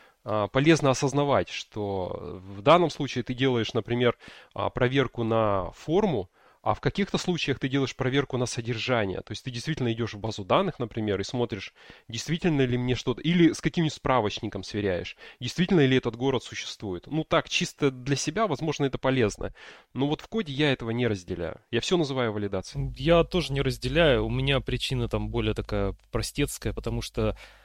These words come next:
Speaker 2: формат ошибки у меня одинаковый, что для валидационных ошибок, что для верификационных ошибок.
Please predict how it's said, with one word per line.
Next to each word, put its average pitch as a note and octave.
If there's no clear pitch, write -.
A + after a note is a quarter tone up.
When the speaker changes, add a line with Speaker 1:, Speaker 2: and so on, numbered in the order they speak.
Speaker 2:
формат C3+
ошибки F3+
у G#2
меня G2
одинаковый, G#2
что -
для G#2+
валидационных A#2
ошибок, G#2
что B2+
для G#2+
верификационных G#2+
ошибок. -